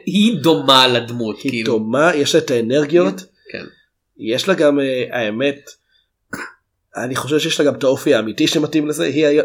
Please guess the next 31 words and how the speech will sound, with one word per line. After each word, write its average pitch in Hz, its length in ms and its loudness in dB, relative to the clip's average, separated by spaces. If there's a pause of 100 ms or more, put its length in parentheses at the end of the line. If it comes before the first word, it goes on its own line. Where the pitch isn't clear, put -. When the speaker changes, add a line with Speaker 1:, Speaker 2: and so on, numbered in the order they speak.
(140)
Speaker 2:
עד 139 160 0
היום, 143 240 2
היא, 147 180 2 (140)
היא 151 140 0
חושבת 156 240 0
שהסרט 123 380 -2
טוב. - 220 -12 (960)
Speaker 1:
כן, 113 420 -6 (360)
אה, 131 540 0 (340)
ומלקולם 220 520 -2
מקדאוול. 151 800 0 (1000)
Speaker 2:
הוא 135 120 -2
מלקולם 127 280 2
מקדאוול, 92 360 -10 (140)
כן. 110 220 -8
Speaker 1:
כן. 113 360 2 (460)
Speaker 2:
הוא, 135 380 0
הוא 135 680 -2
כבר 131 160 -2
שנים 151 340 0
לא 151 80 4
ז-, - 180 -4
הוא 127 240 -6
לא 151 100 4
זוכר 151 220 2
כבר 147 140 0
איך 131 120 2
זה 131 120 -4
לא 120 140 2
לגלם 110 320 -2
נבל. 95 220 -8